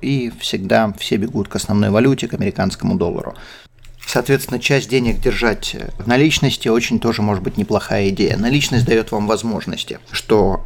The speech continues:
нельзя сказать о какой-то конкретной инвестиции. Если вы купили инвестицию, то поменять с этой инвестиции на другую надо продать и купить. И, может быть, заплатить налоги, может быть, будут потери, но, соответственно, надо сделать телодвижение. Когда у вас есть наличность,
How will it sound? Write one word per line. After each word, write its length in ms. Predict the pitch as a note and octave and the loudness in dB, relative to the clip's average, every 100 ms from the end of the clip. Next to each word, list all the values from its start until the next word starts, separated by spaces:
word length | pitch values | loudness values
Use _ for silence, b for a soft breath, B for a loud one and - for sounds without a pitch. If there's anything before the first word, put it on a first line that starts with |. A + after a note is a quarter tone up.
| - | -4
нельзя 380 | G#2+ G#2+ G#2+ G#2+ | 0 2 4 2
сказать 340 | - G#2 G2 | 0 -4 -4
о 40 | E2 | -8
какой-то 400 | - - A2+ - | -14 -2 -2 0
конкретной 500 | G#2+ G2+ A2+ - G#2+ | -2 0 0 2 2
инвестиции. 560 | A2 B2 F3+ - - | 2 4 2 2 0
Если 220 | A2+ - G#2+ | 0 0 -6
вы 80 | |
купили 340 | - A#2 A#2 G#2+ | -4 -2 0 2
инвестицию, 720 | A2 A2+ - A2 - A2+ G#2 | 2 4 2 0 2 0 0
то 220 | - G2+ | -2 -2
поменять 680 | - G#2+ A2 A2 G2+ - - | 2 4 4 4 0 -8 -8
с 320 | F#2+ - - | -8 -4 0
этой 220 | A#2+ G#2 | 0 0
инвестиции 540 | G2 G2 - A2 - G2+ | -4 -4 -6 -8 -2 0
на 120 | G#2 | 0
другую 360 | A#2+ C3+ D#3 | 2 4 4
надо 180 | A2+ G#2 | 4 0
продать 600 | - - G#2+ C#3+ E3 - - _ - | -4 -4 2 2 2 -8 -14 _ -6
и 220 | A#2+ A#2+ | 0 0
купить. 520 | A2+ - - - - B B B B | 0 -8 -4 -4 -6 B B B B
И, 60 | G2 | 2
может 260 | G2+ F#2+ | 4 2
быть, 120 | F2 | 0
заплатить 480 | F#2+ - G2+ G2 - | -4 0 0 0 -2
налоги, 520 | G#2 C#3+ F3 C3+ A#2 - B B | 2 4 4 2 0 -6 B B
может 260 | - G2 F#2 | -4 -4 -2
быть, 120 | F#2+ | -6
будут 260 | F2 F2+ - | -4 -6 -4
потери, 440 | - E3 D3+ A#2 | 0 4 4 2
но, 240 | G#2+ A#2+ | 2 0
соответственно, 520 | A2+ G#2+ A#2 G#2 A2 A2 | 0 -4 -4 -4 0 0
надо 120 | G2+ | 0
сделать 300 | G2+ G2+ - | 0 0 -2
телодвижение. 760 | G#2 F#2+ G2 G2 F#2+ F#2 - - | -2 0 0 0 0 0 -6 -6
Когда 300 | G#2+ G#2 B2 | -2 2 2
у 80 | A2 | 2
вас 200 | G#2+ - | -2 -4
есть 280 | G2+ - | -4 -2
наличность, 640 | G2+ B2 D3+ D#3 A#2+ - | 0 2 2 0 -2 -4